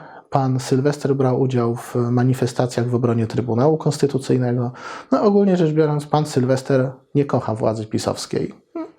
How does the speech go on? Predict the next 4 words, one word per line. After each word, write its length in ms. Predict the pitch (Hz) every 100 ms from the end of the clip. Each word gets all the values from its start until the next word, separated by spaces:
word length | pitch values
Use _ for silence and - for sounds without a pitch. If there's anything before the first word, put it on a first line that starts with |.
| -
Wolno 340 | 143 120 107 98
mu. 180 | 160 190 - - - - - - _ -
Pan 180 | 165
Sylwester 680 | - 147 127 143 - 139 143